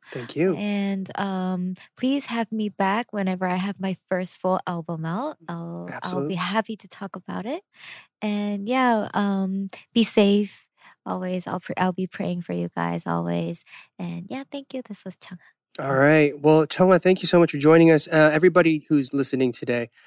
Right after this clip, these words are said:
Speaker 1: on K-Pop Daebak, thanks for making time. Of course, you can check out our stuff all over socials. We're on YouTube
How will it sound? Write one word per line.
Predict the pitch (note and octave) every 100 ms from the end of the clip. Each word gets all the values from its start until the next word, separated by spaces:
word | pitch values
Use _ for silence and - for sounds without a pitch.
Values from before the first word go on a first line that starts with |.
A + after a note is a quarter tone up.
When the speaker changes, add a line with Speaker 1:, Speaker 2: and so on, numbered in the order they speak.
| _ _ _ -
Speaker 1:
on | B2+ A#2
K-Pop | - B2+ C3+ B2+
Daebak, | - B2+ A#2+ -
thanks | C3+ B2+
for | C3
making | B2 B2+ B2
time. | - - G3 F#3 F3
Of | E3
course, | A#3+ A#3 G#3+
you | G3+
can | G3
check | - F#3+ F3+
out | E3+
our | E3+ D#3
stuff | - D#3+ D3+ -
all | D#3+ D3+
over | C3
socials. | - C#3 C3+ C3
We're | C#3 B2+
on | C#3+
YouTube | F#3+ - E3+ D#3